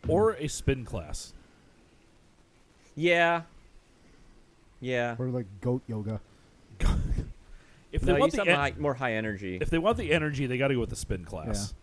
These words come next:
Speaker 2: Yeah.
Speaker 3: Yep. Lot
Speaker 2: 'Cause
Speaker 3: of
Speaker 2: remember, just
Speaker 3: energy.
Speaker 2: think of the, uh, the aerobics scene from Ninja three. Also high energy.
Speaker 1: Yes,
Speaker 3: Mm-hmm.
Speaker 1: very high
Speaker 3: Mm-hmm.
Speaker 1: energy.
Speaker 2: Yeah.
Speaker 3: That's who it was. Sorry, weird connection. I watched a movie the other day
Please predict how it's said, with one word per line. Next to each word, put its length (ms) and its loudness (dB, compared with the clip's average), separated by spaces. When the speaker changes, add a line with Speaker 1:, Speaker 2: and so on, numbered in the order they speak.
Speaker 2:
Yeah. 220 -4
Speaker 3:
Yep. 80 -10
Lot 140 -8
Speaker 2:
'Cause 60 0
Speaker 3:
of 60 4
Speaker 2:
remember, 220 0
just 140 -4
Speaker 3:
energy. 140 0
Speaker 2:
think 60 0
of 80 -4
the, 280 0
uh, 440 4
the 220 0
aerobics 380 4
scene 560 -4
from 240 -6
Ninja 260 -2
three. 360 -4
Also 460 0
high 200 -4
energy. 440 -6
Speaker 1:
Yes, 320 2
Speaker 3:
Mm-hmm. 100 -4
Speaker 1:
very 200 4
high 120 0
Speaker 3:
Mm-hmm. 200 -4
Speaker 1:
energy. 160 -8
Speaker 2:
Yeah. 80 -12
Speaker 3:
That's 340 -2
who 160 8
it 80 6
was. 320 4
Sorry, 340 2
weird 260 2
connection. 300 0
I 80 -4
watched 220 0
a 40 2
movie 260 2
the 100 0
other 160 0
day 240 0